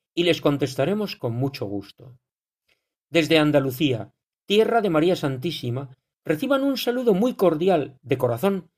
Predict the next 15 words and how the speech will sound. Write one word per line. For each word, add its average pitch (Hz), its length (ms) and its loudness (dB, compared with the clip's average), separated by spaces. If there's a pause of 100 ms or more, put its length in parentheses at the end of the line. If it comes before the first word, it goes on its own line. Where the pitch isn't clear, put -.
(240)
de 143 140 4
todos 269 500 0
los 170 200 -4
que 208 80 -2
hemos 196 200 -2
hecho 196 200 -4
este 180 200 -6
programa 143 440 -2
de 123 120 0
hoy: 104 240 -6 (440)
María 131 240 4
José 127 240 -2
Navarro, 165 580 0 (320)
Lola 135 320 4
Ocaña, 147 580 0